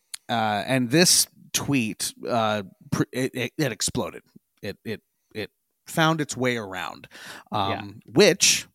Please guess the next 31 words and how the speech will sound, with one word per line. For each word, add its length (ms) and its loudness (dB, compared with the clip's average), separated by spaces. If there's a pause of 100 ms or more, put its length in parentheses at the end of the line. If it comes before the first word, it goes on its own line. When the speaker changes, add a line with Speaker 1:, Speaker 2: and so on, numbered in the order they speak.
(100)
Speaker 1:
I 100 -4
will 200 -6
say 200 0
right 180 0
off 160 -2
the 80 -14
get-go 480 8 (600)
was 220 -2
the 120 -6
intention. 720 -8 (180)
<laughs> 120 0 (500)
Speaker 2:
Oh, 160 2
of 100 -4
course. 440 -6
Speaker 1:
All 100 -2
right. 260 0 (160)
Uh, 40 -4
Speaker 2:
Of 100 0
course. 140 -2
Speaker 1:
three 200 0
hundred 380 4
and 100 0
one 260 4
thousand 580 4
views, 680 0
thirty-two 640 -2
reposts, 480 -4
hundred 280 2
and 100 -2
eighty-two 420 -2
quotes, 560 -4